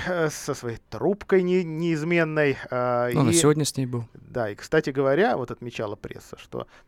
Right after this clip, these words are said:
Speaker 1: напрямую-то общаться с Конышевым было гораздо проще, потому что с пресс-службой, с огромной пресс-службой, которую он под себя создал,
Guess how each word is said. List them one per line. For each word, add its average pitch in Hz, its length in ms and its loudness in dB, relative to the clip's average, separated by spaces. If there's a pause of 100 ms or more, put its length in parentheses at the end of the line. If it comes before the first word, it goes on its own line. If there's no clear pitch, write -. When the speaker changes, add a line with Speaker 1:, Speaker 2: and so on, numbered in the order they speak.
Speaker 1:
напрямую-то 214 500 0
общаться 233 340 0
с - 80 -8
Конышевым 202 380 -4
было 196 100 2
гораздо 185 320 6
проще, 196 360 0
потому 123 160 -10
что 123 180 -8
с - 80 -18
пресс-службой, 180 580 -2
с - 60 0
огромной 147 480 4
пресс-службой, 113 420 -10
которую 110 260 -16
он - 80 -14
под - 160 -12
себя - 120 -10
создал, 165 340 0